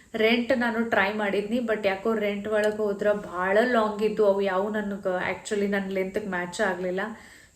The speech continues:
So ಹಿಂಗಾಗಿ ಬಿಟ್ಟು ನಾನೂ ಪರ್ಚೇಸ್ ಮಾಡಿದ್ನಿ. So ನಂದೇನು ಗೌನ್ ಐತಿ ಅದು ಫೋರ್ ತೌಸಂಡ್ ರುಪೀಸ್ ಆಯಿತು. So ನನಗೆ personally ಆ ಗೌನ್ ಭಾಳ ಸೇರ್ತು, ಹಿಂಗಾಗಿ ನಾನು ತೊಗೊಂಡಿದ್ನಿ.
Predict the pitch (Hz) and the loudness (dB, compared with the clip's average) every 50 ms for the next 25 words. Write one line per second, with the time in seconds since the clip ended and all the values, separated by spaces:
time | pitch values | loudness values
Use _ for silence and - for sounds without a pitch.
0 | - - 247 226 226 233 220 214 220 233 214 226 226 233 226 - 277 285 262 240 | 2 4 4 6 6 4 4 4 4 0 2 4 4 4 4 2 2 2 2 2
1 | 208 196 196 208 214 220 233 226 - 202 185 - - 202 190 - - 190 190 190 | 0 0 0 -2 -2 -2 -2 0 0 0 0 0 -2 -4 -4 -4 -6 -6 -6 -4
2 | 180 185 180 185 226 247 240 - 240 226 214 214 220 226 233 262 262 240 233 226 | -4 -4 -4 -2 -4 -4 -2 -2 -4 -2 0 0 0 2 4 4 4 2 2 2
3 | 226 208 208 214 214 220 220 214 214 214 262 247 226 202 269 302 - - - 269 | 2 2 2 2 0 -2 -4 -4 -2 -2 -2 -2 0 0 -2 -4 -4 2 8 10
4 | 269 285 294 285 - 226 208 196 202 196 208 196 190 202 190 185 - 185 180 - | 10 10 8 6 2 2 2 2 2 0 -4 -4 -4 -6 -8 -4 -6 -6 -4 -4
5 | 190 180 180 180 180 - 269 320 - - - - - - - - - _ - - | -4 -4 -4 -6 -4 -2 -2 -2 -2 -4 -14 -20 -20 -20 -20 -20 -20 _ -6 0
6 | 233 220 220 220 220 220 220 226 277 269 - - 247 233 233 - - 247 240 233 | 2 4 4 4 2 2 2 2 0 0 2 2 2 2 2 -2 -2 0 2 2
7 | 233 226 220 208 196 208 208 208 208 208 208 208 202 208 208 - - 214 202 202 | 4 2 2 2 0 -2 -4 -4 -4 -4 -2 0 0 -2 -2 -2 -2 0 0 0
8 | 202 - - 214 214 202 196 196 196 190 202 202 202 190 202 196 202 - 180 170 | -2 -4 -4 -4 -4 -2 -2 -2 -2 -2 -2 -4 -2 -4 -4 -6 -4 -4 -4 -2
9 | 185 180 175 - 180 170 - 190 214 | -2 -4 -4 -4 -6 -6 -6 -4 -4